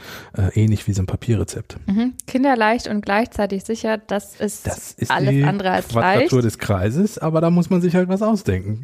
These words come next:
Speaker 2: Richtig. Und, äh, dementsprechend ist unser Fell der Woche, dass es leider eben immer noch hapert beim E-Rezept. Ähm, damit diese Spezifikation mit der Gesundheitskarte umgesetzt werden kann,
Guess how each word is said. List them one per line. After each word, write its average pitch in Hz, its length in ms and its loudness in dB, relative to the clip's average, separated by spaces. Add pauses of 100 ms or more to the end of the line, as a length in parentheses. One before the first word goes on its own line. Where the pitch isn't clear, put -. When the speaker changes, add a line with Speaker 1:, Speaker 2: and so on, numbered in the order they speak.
(140)
Speaker 2:
Richtig. 208 540 0
Und, 202 320 0
äh, 208 200 2
dementsprechend 233 640 -2
ist 214 100 -10
unser 214 240 0
Fell 247 220 2
der 233 140 2
Woche, 240 300 2
dass 220 220 0
es - 240 -8
leider 220 340 2
eben 214 280 -2
immer 226 260 0
noch 196 300 -6
hapert 247 400 -2
beim 262 240 -2
E-Rezept. 262 680 -4 (500)
Ähm, 220 340 0
damit 233 320 0
diese 214 480 4
Spezifikation 226 800 0
mit 214 160 -2
der 196 80 4
Gesundheitskarte 208 920 0
umgesetzt 254 520 0
werden 220 200 2
kann, 214 380 2